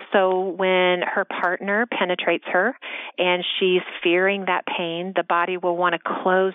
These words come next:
that opening. And when her partner penetrates her, it is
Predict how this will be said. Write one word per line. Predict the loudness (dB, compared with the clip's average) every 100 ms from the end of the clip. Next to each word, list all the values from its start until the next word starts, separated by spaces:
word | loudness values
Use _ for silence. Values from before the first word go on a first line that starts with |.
| 0
that | -2 0
opening. | -2 -2 -4 -6 -10 -14 -10 -10 -10 -6
And | -4
when | -2 -2
her | 2 2 2 0
partner | -2 -2 -2 0 0 2
penetrates | 0 -4 -4 -2 -4 -2
her, | 0 2 0 -4 -10 -12 -8 2
it | 2 2 -2
is | 0 2 2